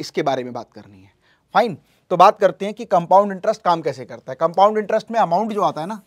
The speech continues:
जो आपका डिजायर्ड अमाउंट है, जो आपको चाहिए, उसका फॉर्मूला है पी। पी stands for principal, कितना पैसा आपने निवेश किया है। For example, आपने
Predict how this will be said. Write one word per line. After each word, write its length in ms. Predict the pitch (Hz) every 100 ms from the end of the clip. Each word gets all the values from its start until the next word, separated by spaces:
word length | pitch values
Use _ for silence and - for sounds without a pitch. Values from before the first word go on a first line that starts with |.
| -
जो 100 | 160
आपका 240 | 160 165
डिजायर्ड 400 | 185 151 156 165
अमाउंट 320 | 151 143 143 135
है, 80 |
जो 80 | 127
आपको 240 | 156 160 180
चाहिए, 440 | - 135 147 120 _ _ _ _ _ -
उसका 240 | 165 - 220
फॉर्मूला 380 | 196 175 175
है 60 | 196
पी। 360 | 196 208 220 196 _ _ _ _ _ -
पी 120 | 208
stands 320 | - 202 190
for 140 | 233 233
principal, 400 | 175 156 170 127 113
कितना 300 | 208 - 233
पैसा 300 | 220 170 170
आपने 240 | 160 160 151
निवेश 260 | 131 123
किया 220 | - 120
है। 80 | - _ _ _ _ _ 180
For 100 | 202
example, 400 | 180 196 190 202
आपने 400 | 190 196 190